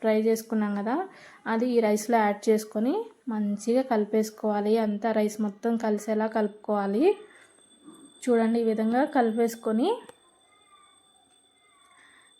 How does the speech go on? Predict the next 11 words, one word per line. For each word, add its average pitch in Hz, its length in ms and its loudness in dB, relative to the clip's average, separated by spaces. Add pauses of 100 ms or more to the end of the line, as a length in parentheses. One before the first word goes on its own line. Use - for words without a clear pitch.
(120)
దీంట్లో 226 420 2 (1900)
కంప్లీట్గా 262 640 4 (560)
రైస్ 240 300 2
అనేది 247 260 2 (100)
ఒకవేళ 254 240 4 (120)
వేడి 233 240 4
అన్నంతో 247 360 0
చేసుకుంటే 226 560 0
కానీ 220 240 -2 (520)
చల్లగా 233 340 4
అయిన 233 100 0